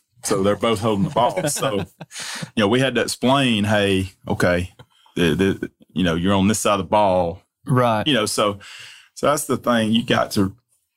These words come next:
Speaker 1: you never assume anything.
Speaker 2: Yeah.
Speaker 1: That's the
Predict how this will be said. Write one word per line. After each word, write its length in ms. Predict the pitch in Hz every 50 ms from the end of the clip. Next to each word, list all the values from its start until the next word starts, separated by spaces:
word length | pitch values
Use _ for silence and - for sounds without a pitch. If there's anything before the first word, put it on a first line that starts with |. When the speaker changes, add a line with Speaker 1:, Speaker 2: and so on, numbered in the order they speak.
| _ _ _ _ _ _ _ _
Speaker 1:
you 140 | - 76 - - _ _
never 380 | - 95 110 123 123 123 117 110
assume 340 | 104 - - 98 95 92 92
anything. 340 | 85 78 - - - - - -
Speaker 2:
Yeah. 220 | - 123 127 156
Speaker 1:
That's 160 | - - -
the 200 | - 87 87 87